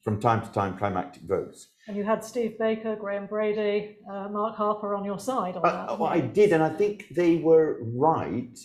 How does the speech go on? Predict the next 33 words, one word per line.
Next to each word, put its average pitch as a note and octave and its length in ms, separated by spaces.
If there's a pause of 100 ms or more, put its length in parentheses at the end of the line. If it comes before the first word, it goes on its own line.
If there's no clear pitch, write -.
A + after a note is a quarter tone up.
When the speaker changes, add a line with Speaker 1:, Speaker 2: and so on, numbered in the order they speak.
(140)
Speaker 1:
though B2+ 160
I C3+ 100
was B2 180
not C#3 260
with C3+ 340
them - 400
Speaker 2:
Not A#3+ 180
with A3+ 120
Speaker 1:
in C3+ 80
Speaker 2:
them, C3 100
Speaker 1:
relation C#3+ 340
Speaker 2:
but - 60
Speaker 1:
to, G#2+ 100
but, - 400
but C#3 100
what D#3+ 300
Speaker 2:
Yeah. - 80
Speaker 1:
happens, G3 600 (180)
and C3+ 100
this E3+ 100
is D3 260 (100)
so F#3+ 760
key A#2 560
to G#2+ 120
our G2+ 140
democracy, - 760 (600)
what - 220
happens F3 320
if C3 120
you've A2+ 280
got D#3 320
to C3+ 100
explain A2 840